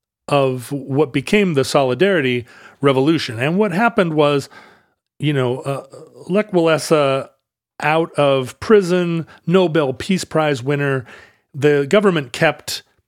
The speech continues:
needing to meet with him because they believed that he could tame the labor unions, tame the unrest. What if we did this? What if we did that? And eventually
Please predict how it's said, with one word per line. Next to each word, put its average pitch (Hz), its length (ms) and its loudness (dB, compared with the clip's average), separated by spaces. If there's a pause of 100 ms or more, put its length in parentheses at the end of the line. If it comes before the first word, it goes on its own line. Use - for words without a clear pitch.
(200)
needing 165 640 0
to - 160 -2
meet 160 260 0
with 139 200 -2
him 120 420 -2 (480)
because 156 300 0
they 151 100 2
believed 156 460 0
that 143 160 -2
he 185 260 -2
could 143 360 0
tame 165 640 -2 (460)
the 139 100 2
labor 156 320 2
unions, 135 680 -2
tame 196 300 0
the 175 120 0
unrest. 131 640 0
What 165 160 4
if 190 140 0
we 180 80 0
did 143 260 0
this? 131 300 0
What 156 160 -2
if 151 120 -6
we 147 100 -4
did 131 240 -4
that? 107 380 -6 (680)
And 151 160 2
eventually 190 720 -2